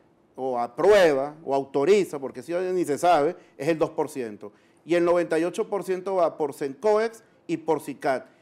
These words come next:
Ahora, ¿quiénes son los beneficiados y cuáles son los montos? Bueno, hay una gran opacidad. Se desconoce quiénes son las personas que optan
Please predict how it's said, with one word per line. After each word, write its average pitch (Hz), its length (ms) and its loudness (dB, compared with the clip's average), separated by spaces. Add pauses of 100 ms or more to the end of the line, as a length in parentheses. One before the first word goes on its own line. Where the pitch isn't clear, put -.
(140)
Ahora, 127 260 -6
¿quiénes 190 260 -4
son 214 120 -4
los 202 100 -4
beneficiados 143 800 -4
y - 100 -8
cuáles 170 280 -2
son 185 160 -8
los 180 100 -6
montos? 214 420 -4 (200)
Bueno, 160 240 -6
hay 135 80 -4
una 139 160 -4
gran 143 220 -4
opacidad. 143 580 -6 (240)
Se 147 220 -2
desconoce 139 680 -4
quiénes 143 280 -8
son 156 100 -6
las 165 80 -8
personas 160 400 -6
que 175 300 -8
optan 165 400 0